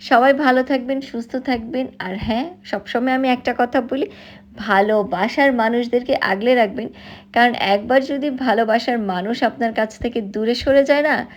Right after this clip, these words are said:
তাহলে সেই মানুষটা যতই আপনার কাছে আসুক না কেন, সেই আগের মানুষটিকে কিন্তু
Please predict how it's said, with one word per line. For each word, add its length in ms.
তাহলে 300
সেই 160
মানুষটা 440
যতই 440
আপনার 280
কাছে 320
আসুক 320
না 100
কেন, 320
সেই 160
আগের 320
মানুষটিকে 540
কিন্তু 300